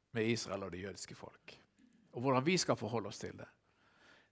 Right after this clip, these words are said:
Vel, selvfølgelig var det også jøder, og Jesus-troende jøder, i menigheten i Rom, det vet vi.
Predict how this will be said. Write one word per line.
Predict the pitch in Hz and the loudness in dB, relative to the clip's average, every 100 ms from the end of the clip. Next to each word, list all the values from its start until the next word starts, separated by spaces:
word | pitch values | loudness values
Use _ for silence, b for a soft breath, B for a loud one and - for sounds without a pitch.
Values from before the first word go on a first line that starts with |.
| 117 | 10
Vel, | 160 185 135 113 | 10 10 4 -2
selvfølgelig | - 139 180 143 131 | 0 6 6 6 4
var | 131 127 | 4 4
det | 143 | 2
også | - 127 | 0 0
jøder, | 113 131 143 127 104 - - _ _ _ _ _ | 4 2 2 0 0 -6 -16 _ _ _ _ _
og | 117 | 2
Jesus-troende | 139 127 - 107 101 | 2 2 -4 -2 0
jøder, | 117 110 110 - | 2 2 -2 0
i | 120 | 0
menigheten | 113 120 123 110 - | 2 2 2 0 0
i | 113 | -2
Rom, | 123 170 127 113 | 0 0 -2 -4
det | 139 | 0
vet | 156 131 | 0 -2
vi. | 76 | -10